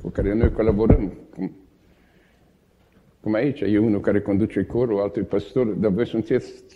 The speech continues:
tare apropiați unul de celălalt, că pe un frate cu numele de Zagrit și alți frați au arestat și i-au mâncat.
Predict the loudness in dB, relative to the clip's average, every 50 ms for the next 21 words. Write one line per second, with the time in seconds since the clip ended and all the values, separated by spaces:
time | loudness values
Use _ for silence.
0 | _ _ -2 0 0 0 0 -2 -2 -2 -4 -2 0 2 0 0 0 -4 -16 -20
1 | -10 -4 0 0 2 2 2 2 0 0 -2 -2 -2 0 0 0 -2 -2 -4 -8
2 | -14 -20 -20 -20 -20 _ _ _ _ _ _ _ _ _ _ _ _ _ _ _
3 | _ _ _ _ _ -2 0 0 2 2 2 0 0 0 -2 -6 -6 -2 -2 -2
4 | 0 0 0 2 2 2 2 -2 -4 -8 -16 -20 -20 -20 -4 2 6 8 10 10
5 | 10 8 6 6 4 4 2 2 2 0 2 2 2 2 2 0 0 -2 -6 -20
6 | -20 _ _ _ _ _ _ _ _ _ _ _ _ _ _ _ _ _ _ _
7 | _ _ _ _ _ _ _ -20 _ -16 -8 -4 -2 -2 -2 -4 -6 -10 -10 -8
8 | -6 -6 -6 -8 -12 -20 -20 _ _ _ _ _ _ _ _ _ _ _ _ _
9 | _ -6 -4 -2 -2 -2 -4 -6 -8 -10 -8 -6 -6 -6 -6 -10 -18 -20 _ _
10 | _ _ _ _ _ _ -20 -12 -6 -4 -4 -2 -2 -2 -4 -4 -6 -6 -8 -10
11 | -12 -14 -20 -20 _